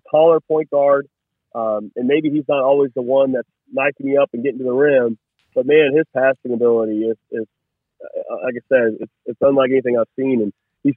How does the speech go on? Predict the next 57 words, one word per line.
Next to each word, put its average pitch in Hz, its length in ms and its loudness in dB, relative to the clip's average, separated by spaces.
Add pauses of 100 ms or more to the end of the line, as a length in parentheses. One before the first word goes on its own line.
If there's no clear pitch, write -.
sees 156 160 4
the 135 100 0
floor. 139 340 6
He's 170 160 0
a 160 60 0
great 139 500 2
leader. 135 320 4
He 147 180 2
also 147 360 4
has 135 100 2
the 131 80 -2
ability 135 320 4
on 139 100 6
the 160 60 2
other 175 120 0
side 123 120 0
of 120 80 -2
the 120 40 -4
ball 131 360 2 (340)
to 135 60 -14
get 156 140 4
a 156 40 4
deflection 151 520 0
and 127 60 -2
get 147 120 2
a 156 60 0 (100)
steal 151 400 2
when 135 160 -6
we 139 200 -4
have 156 280 -2
to 123 100 -6
have 139 220 -2
one. 104 280 -8 (400)
Um, 113 320 -4
and 131 120 0
that's 160 200 2
not 170 240 2
something 143 220 -4
that 135 120 -2
I 151 100 0
<laughs> - 120 -12
coach 185 320 2
necessarily. 131 680 0
I 123 60 -2
just, 143 160 -4 (480)
that's 143 160 0
just 160 160 -6
a - 60 -10 (120)
kid 156 140 4
making 151 240 -2
a - 20 -12
play, 135 420 0
you 123 120 -6
know, 123 260 0
and, 120 140 -2
and 120 100 -6
Tyus 131 280 0